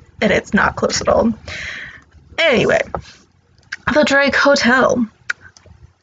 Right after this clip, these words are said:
Let's just read my notes, <laughs> shall we? In the windy city of Chicago, two blocks north from the John Hancock Center, lakeside of Michigan Avenue, s-, what? Lakeside, the lakes,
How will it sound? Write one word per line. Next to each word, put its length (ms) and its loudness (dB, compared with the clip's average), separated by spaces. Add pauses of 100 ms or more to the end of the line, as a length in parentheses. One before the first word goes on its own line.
(540)
Let's 420 0
just 260 2
read 180 8
my 120 8
notes, 300 6
<laughs> 20 0
shall 360 2
we? 220 2 (720)
In 100 4
the 80 4
windy 260 4
city 300 4
of 100 4
Chicago, 560 4
two 380 4
blocks 440 2
north 420 6
from 420 6
the 340 6
John 340 4
Hancock 540 4
Center, 420 0 (600)
lakeside 460 2
of 100 6
Michigan 540 4 (720)
Avenue, 460 4
s-, 260 -8 (160)
what? 180 -2 (280)
Lakeside, 600 2
the 100 4
lakes, 400 2